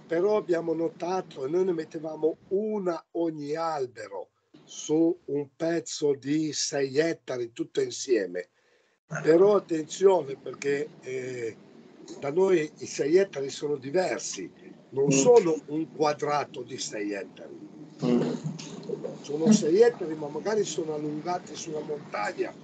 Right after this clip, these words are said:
Speaker 1: in un punto sono più stretti, poi si allargano.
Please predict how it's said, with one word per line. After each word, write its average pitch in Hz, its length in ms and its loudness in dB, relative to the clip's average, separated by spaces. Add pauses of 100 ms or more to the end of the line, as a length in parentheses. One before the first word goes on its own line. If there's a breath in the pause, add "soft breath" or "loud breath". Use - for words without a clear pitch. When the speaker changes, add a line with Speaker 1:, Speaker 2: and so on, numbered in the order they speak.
(240)
Speaker 1:
in 147 180 -2
un 170 200 6
punto 202 360 0
sono 160 280 2
più 151 200 -6
stretti, 196 480 4
poi 165 160 -4
si - 180 -10
allargano. 113 640 -8